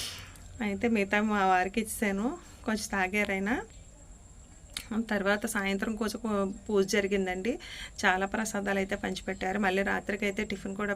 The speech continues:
పెట్టారండి. చాలా బాగుందండి భోజనం అయితేని. ఉదయం కూడా టిఫిన్, మళ్ళీ మరుసటి రోజు మటండి. ఆ రోజు రాత్రికి ఇంకా పూజ అంతా అయిపోయాక అక్కడ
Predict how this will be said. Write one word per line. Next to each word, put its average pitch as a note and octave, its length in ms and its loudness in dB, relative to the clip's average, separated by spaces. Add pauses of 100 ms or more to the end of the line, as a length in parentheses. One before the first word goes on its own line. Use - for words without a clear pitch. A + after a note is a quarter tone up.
పెట్టారండి. G3 580 -2 (1080)
చాలా G3 240 0 (100)
బాగుందండి G3+ 640 2
భోజనం F#3+ 360 0
అయితేని. G3 300 0 (100)
ఉదయం G3+ 340 2
కూడా G#3+ 160 0 (100)
టిఫిన్, G#3 260 0 (300)
మళ్ళీ G#3+ 260 2
మరుసటి G3 360 0
రోజు G3 200 0
మటండి. F#3+ 420 -2
ఆ A3 100 2
రోజు G3 240 2
రాత్రికి F#3+ 400 -2
ఇంకా G3 200 -4
పూజ F#3+ 160 0 (100)
అంతా G3 180 -2
అయిపోయాక G3 380 -2
అక్కడ G3 120 -2